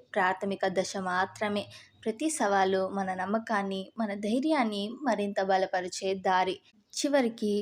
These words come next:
బాబా అబద్ధం అవ్వకుండా మనతో కలిసి ఈ ప్రపంచంలో ఎదుర్కొంటున్న ఏ అనుభవాన్ని మేము అధిగమించగలుగుతాము.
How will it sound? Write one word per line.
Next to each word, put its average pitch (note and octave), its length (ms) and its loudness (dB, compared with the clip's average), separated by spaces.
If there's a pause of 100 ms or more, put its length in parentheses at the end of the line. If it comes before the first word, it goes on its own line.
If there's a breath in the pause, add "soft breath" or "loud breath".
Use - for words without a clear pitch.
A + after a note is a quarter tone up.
బాబా G3 460 2 (260)
అబద్ధం A#3 520 2
అవ్వకుండా F#3+ 540 2 (160)
మనతో G#3+ 420 0
కలిసి G3+ 440 -2 (160)
ఈ G#3 60 -2
ప్రపంచంలో B3+ 720 0
ఎదుర్కొంటున్న G#3 720 0 (540 loud breath)
ఏ B3 120 4 (100)
అనుభవాన్ని G#3 800 4 (160)
మేము F#3+ 340 0 (320)
అధిగమించగలుగుతాము. G#3 1200 4